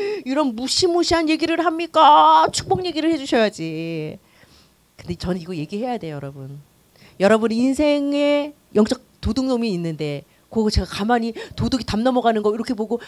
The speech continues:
"잘한다, 잘한다." 해주면 안 되잖아요. "도둑이 담 넘어가요!" 얘기해줘야지.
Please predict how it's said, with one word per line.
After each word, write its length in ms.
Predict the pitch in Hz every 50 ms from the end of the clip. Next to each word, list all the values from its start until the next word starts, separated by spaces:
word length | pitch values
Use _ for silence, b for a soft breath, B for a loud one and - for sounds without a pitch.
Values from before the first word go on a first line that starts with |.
| B
"잘한다, 400 | B - - 302 330 330 311 285
잘한다." 300 | 277 277 285 294 311 294
해주면 220 | 285 262 240 254 220
안 80 | 170 156
되잖아요. 480 | 165 - 165 151 147 147 143 143 151 - _ _ _ _ _ _ _ _ _ _ _ - - - - - B B B B
"도둑이 340 | - - 415 415 427 381 403
담 160 | 392 302 349 370
넘어가요!" 640 | 381 381 381 370 370 359 359 - 349 330 - - b b b b b b _ _ _ - -
얘기해줘야지. 640 | 190 170 214 226 - 185 165 143 143 - 143 143 139